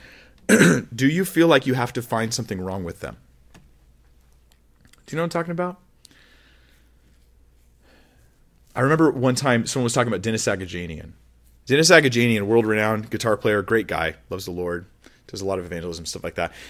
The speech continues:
And he's, he's in the Guinness World Book of Records for being the fastest flat picker. Right? The guy just, flat picking, he, he could just go so crazy fast. And, uh, it's just like a blur watching him play.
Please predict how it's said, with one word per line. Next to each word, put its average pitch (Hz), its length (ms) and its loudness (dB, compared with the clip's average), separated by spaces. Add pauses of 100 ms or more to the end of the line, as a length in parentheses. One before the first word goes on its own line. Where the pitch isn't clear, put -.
(100)
And 139 120 0
he's, 180 360 0
he's 160 240 0
in 170 80 2
the 139 60 2
Guinness 143 360 2
World 147 140 8
Book 131 120 6
of 123 60 2
Records 110 280 2
for - 80 -10
being 104 120 -2
the 95 80 -8
fastest - 460 -2
flat 98 280 -4
picker. 156 380 -2 (380)
Right? 127 1000 6
The 147 100 4
guy 160 180 8
just, 139 220 0 (520)
flat 147 300 2
picking, 147 320 0
he, 143 80 -4
he 156 240 -4
could 151 160 0
just 117 240 -2
go 110 120 2
so 131 300 2
crazy 107 380 -2
fast. 80 440 -10 (640)
And, 110 220 -2
uh, 104 40 -4
it's 113 180 -4
just - 100 -4
like 131 100 0
a 110 60 -2
blur 98 380 -4
watching 90 280 -6
him 87 80 -10
play. 92 320 -4